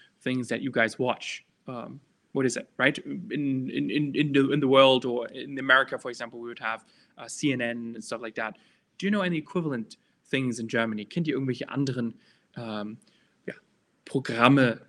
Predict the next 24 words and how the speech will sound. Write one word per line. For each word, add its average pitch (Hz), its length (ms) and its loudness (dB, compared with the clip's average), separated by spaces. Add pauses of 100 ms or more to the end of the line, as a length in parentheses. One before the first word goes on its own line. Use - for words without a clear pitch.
T-V-Nachrichten, 127 1500 -2 (220)
Nachrichtenprogramme 123 1120 -4
in 131 320 2 (240)
Deutschland. 139 640 4 (320)
Ich - 140 -6
könnte 180 200 4
hier 156 120 2
zum 143 140 -4
Beispiel 135 280 2
mal 123 100 -2
schreiben, 120 520 0 (400)
ähm, 110 400 -6 (760)
ja, 107 300 -4
wir 113 160 -6
haben 120 240 -4
eben 110 440 -4 (880)
die 113 460 -8 (240)
Tagesschau. 185 1080 2
Mal 123 120 -6
schauen, 139 380 -2
ob 135 200 -8
das 131 160 -4
schon 131 140 -6
jemand 120 280 -4